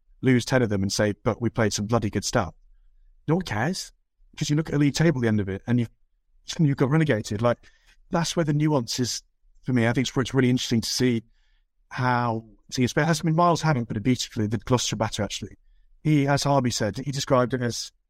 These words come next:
as individual authenticity. If everyone does that, then you will end up with a very good product, a very good game's cricket, because actually you're empowering everyone to be themselves.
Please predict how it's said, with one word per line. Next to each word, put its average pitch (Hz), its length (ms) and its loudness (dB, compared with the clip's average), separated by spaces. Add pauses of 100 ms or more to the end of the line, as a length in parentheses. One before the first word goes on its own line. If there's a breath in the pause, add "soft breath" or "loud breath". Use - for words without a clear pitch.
(200)
as 117 140 0
individual 117 540 2
authenticity. 107 600 -4 (460)
If 135 160 -4
everyone 147 440 2 (140)
does 120 280 2
that, 104 320 -2 (680)
then 123 260 2
you 117 100 4
will 117 100 4
end 113 180 2
up 110 160 -2
with 110 100 -10
a 107 40 -6
very 110 240 2
good 101 140 -6
product, 107 380 0
a - 40 -8
very 107 140 2
good 104 100 -2
game's 104 200 0
cricket, - 320 -8
because - 180 -4
actually 104 440 -2 (480)
you're 117 100 2
empowering 110 300 2
everyone 101 200 0
to - 80 -12
be 107 100 -2
themselves. 101 540 -4